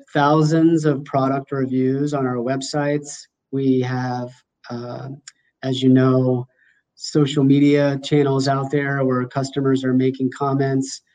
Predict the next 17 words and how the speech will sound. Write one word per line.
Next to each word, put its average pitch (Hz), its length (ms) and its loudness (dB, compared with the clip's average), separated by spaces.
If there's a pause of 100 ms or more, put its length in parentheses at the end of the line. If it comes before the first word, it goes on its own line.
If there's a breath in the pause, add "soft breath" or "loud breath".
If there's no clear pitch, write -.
(200)
either 139 180 0
asking 135 360 0
for 139 120 -4
support 151 400 -6
or 147 60 0
just 143 200 -2
making 147 320 2
comments, 143 640 0
feedback 139 400 -2
about 127 240 -6
our 123 140 -6
products. 147 720 -6 (720 soft breath)
Um, 123 240 -4
so, 147 180 0
so 165 380 0
much 208 240 2 (320)
data 143 560 0